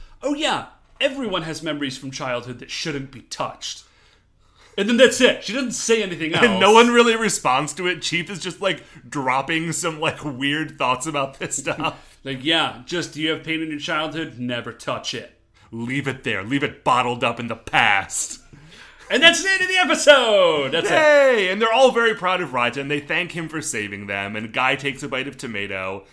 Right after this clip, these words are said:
Speaker 2: and he thinks it's a delicious tomato.
Speaker 1: He's like, "Wow, that tomato's super good, Raita. Good job."
Speaker 2: The end.
Speaker 1: The end.
Speaker 2: So, Dave, what,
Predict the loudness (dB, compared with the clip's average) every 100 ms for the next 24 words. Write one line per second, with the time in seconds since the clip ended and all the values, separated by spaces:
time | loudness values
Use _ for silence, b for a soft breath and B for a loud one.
0 | b -8 -6 -6 -6 -6 -8 -6 -10 -8
1 | -6 -6 -6 -8 -8 -6 -6 -6 -8 -8
2 | -6 -6 -8 -8 -6 -6 -6 -4 -4 -4
3 | -8 -10 -8 -8 -8 -6 -8 -8 -10 -10
4 | -14 -18 -14 -8 -6 -6 -8 -16 -20 b
5 | b b b -8 -4 -2 -2 -4 -6 -8
6 | -8 -10 -10 -10 -14 -20 -8 -4 -2 0
7 | -2 -2 -6 -10 -18 -4 -2 -2 -4 -14